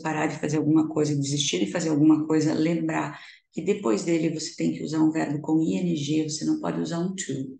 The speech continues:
tá? Teve que parar de fazer os seus vídeos populares de maquiagem e beleza no YouTube, porque ela estava esgotada, estava cada vez mais difícil pra mim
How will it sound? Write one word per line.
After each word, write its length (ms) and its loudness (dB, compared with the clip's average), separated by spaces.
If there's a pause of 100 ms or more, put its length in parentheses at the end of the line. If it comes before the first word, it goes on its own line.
(100)
tá? 380 -2 (1300)
Teve 180 0
que 140 -2
parar 300 2
de 120 -4
fazer 300 0
os 120 -2
seus 240 -2
vídeos 340 -4
populares 640 -2
de 400 4 (220)
maquiagem 680 -2
e 20 -4
beleza 440 2
no 180 -2
YouTube, 520 -4 (540)
porque 240 -4
ela 140 -2
estava 500 -2
esgotada, 1120 -4
estava 360 -6
cada 240 -6
vez 340 -4
mais 280 0
difícil 600 -8
pra 160 -6
mim 460 0